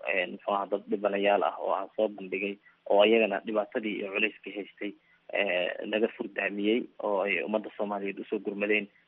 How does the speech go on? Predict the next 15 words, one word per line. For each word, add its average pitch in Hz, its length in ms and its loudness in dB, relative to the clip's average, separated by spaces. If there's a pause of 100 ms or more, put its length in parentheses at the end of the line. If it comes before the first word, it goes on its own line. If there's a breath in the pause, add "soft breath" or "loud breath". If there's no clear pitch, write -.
meel 107 160 4
walba 98 240 2
oo 98 80 2
ay 92 160 -2
joogaan. 110 460 0 (420 soft breath)
Ee, 101 360 -2
haddadan, 117 640 6 (100)
ee, 73 160 -4
saacad-, 113 400 4 (300)
saacaddan 110 360 4
la 95 140 -2
joogo 98 360 2
ee 92 40 0
duhurka 101 420 -4
ah, 90 160 0